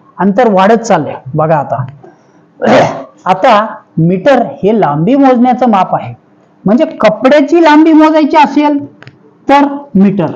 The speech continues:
मग दोन गावातलं अंतर मोजायचं असेल तर काय पट्टी घेऊन मोजणार नाही,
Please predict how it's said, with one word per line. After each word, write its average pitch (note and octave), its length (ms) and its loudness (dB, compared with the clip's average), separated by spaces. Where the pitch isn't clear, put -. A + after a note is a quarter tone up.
मग A#3 260 0
दोन D4 240 2
गावातलं C#4+ 440 2
अंतर C#4 260 0
मोजायचं C4+ 380 0
असेल A#3 300 -4
तर G#3+ 60 -2
काय A3 120 -2
पट्टी B3+ 320 -4
घेऊन A3 220 -2
मोजणार G#3 340 -2
नाही, E3+ 680 -2